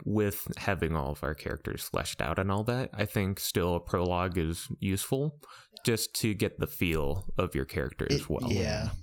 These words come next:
Speaker 2: That's honestly, like, the session zero in, in my experience has been,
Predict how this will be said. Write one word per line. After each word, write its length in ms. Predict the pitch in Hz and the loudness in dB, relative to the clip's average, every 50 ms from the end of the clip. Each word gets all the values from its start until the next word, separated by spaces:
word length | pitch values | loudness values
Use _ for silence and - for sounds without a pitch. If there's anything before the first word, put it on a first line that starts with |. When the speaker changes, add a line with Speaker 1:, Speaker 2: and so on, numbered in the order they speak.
| - - - | -8 -10 -4
Speaker 2:
That's 320 | 131 135 131 - - - | -4 -2 0 2 0 0
honestly, 540 | - - - 143 147 151 143 - - 160 151 | 0 -2 -2 -2 0 0 0 0 2 2 2
like, 300 | 127 123 120 113 113 - | 2 2 0 0 -2 -2
the 100 | - 131 | -2 0
session 460 | - - 143 135 131 - 160 151 139 | 0 2 0 0 0 0 0 0 0
zero 540 | 120 - 131 120 123 127 131 131 131 131 127 - | 0 0 0 0 0 0 0 0 0 0 -2 -2
in, 420 | - 120 123 120 117 117 117 110 - - _ - | -2 -2 -2 0 -2 -2 -2 -4 -6 -8 _ -4
in 200 | 131 131 123 123 | -2 -2 0 -2
my 300 | 120 117 120 123 127 127 127 131 131 123 - | -2 -2 -2 -2 -2 -2 -2 -2 -2 -2 -2
experience 840 | 120 110 - - - - 117 110 117 123 139 151 160 - - - - - - - - - - - - - - _ _ - | -2 0 0 -2 0 0 -2 -2 0 0 -2 -2 -2 -2 -4 -4 -4 -10 -18 -20 -20 -20 -20 -20 -20 -20 -20 _ _ -6
has 220 | - 135 127 117 | -4 -2 -2 -2
been, 640 | 131 135 147 143 143 147 147 147 147 147 143 143 143 | -2 0 -2 0 0 0 0 0 0 0 -2 -2 -6